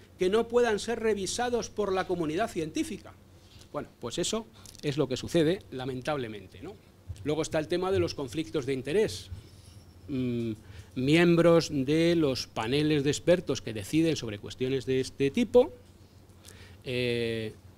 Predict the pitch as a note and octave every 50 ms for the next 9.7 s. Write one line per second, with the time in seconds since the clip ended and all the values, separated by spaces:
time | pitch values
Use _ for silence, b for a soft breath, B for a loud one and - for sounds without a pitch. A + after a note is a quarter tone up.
0 | - - - - D#3 B2+ A#2+ A#2 - - C3+ B2+ B2 A#2+ A#2+ A#2+ A2+ - B2 A2+
1 | A2+ A2+ - - C3 C3 B2 A#2+ A2+ A2 G#2 G#2+ G#2+ A#2 A2 G#2+ G2+ G2+ G2 G2
2 | G2 G#2+ A#2 F#2+ - - A#2 - G#2 G#2+ - B2 B2 B2 - C3 B2 A#2 - B2
3 | B2 B2 B2 B2+ B2+ B2+ B2+ B2 A2+ - C3 B2 A#2 A#2 A#2+ A#2 A#2+ B2 B2 -
4 | E3+ E3+ G3 A#3 - - - - B2+ A#2 E3 E3 - G#3+ - - - B B B
5 | B B B - A2+ A2+ G#2+ G#2+ G#2 C3 D#3+ - - - E3+ - C#3+ - E3+ F3+
6 | - B2 - - B2 B2+ B2 A#2 A#2 A2+ A2+ - - A#2 A2 G#2+ G#2+ G#2 A2 B2+
7 | C3 C3+ C#3 C#3 B2 B2 A#2 A#2 - - - G#2+ A2+ A#2+ C3 C3 C3 B2+ A#2+ -
8 | B B B B B - A#2+ A2 - - - E3 F3 D#3+ - - A2 - - -
9 | C#3+ A#2 G#2+ A#2+ A#2 A#2+ - - F3 - - - - G#2